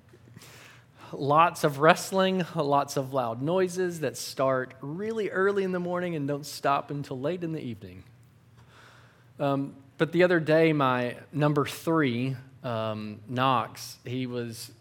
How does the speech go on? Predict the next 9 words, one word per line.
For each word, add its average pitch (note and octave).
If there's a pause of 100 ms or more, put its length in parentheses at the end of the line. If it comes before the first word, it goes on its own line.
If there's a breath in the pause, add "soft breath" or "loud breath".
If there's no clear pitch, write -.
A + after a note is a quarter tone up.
uh, A#2+
wrestling C#3+
with C3
his B2
older B2+ (200)
brothers A#2
and B2
got A#2
hurt. -